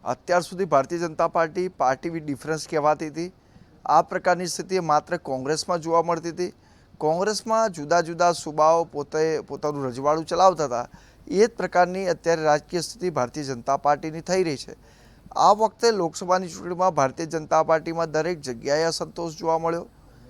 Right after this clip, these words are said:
ભારતીય જનતા પાર્ટીના ઉમેદવારો સામે પણ નારાજગી જોવા મળી. નારાજગી જોવા મળી એટલું જ નહીં, પોસ્ટર વોર થયા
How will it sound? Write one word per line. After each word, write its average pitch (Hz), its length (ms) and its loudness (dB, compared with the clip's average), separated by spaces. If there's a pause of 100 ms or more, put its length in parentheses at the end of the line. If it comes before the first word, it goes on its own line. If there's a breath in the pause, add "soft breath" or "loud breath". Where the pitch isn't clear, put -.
(320 soft breath)
ભારતીય 147 300 0
જનતા 165 300 2
પાર્ટીના 165 360 2
ઉમેદવારો 156 540 2
સામે 160 280 -4
પણ 160 140 -4
નારાજગી 160 460 0
જોવા 165 260 -2
મળી. 165 300 -4 (640 soft breath)
નારાજગી 165 520 0
જોવા 175 280 2
મળી 185 240 0
એટલું 185 240 -6
જ 175 60 -10
નહીં, 190 160 -2
પોસ્ટર 160 380 -4
વોર 170 220 0
થયા 170 340 0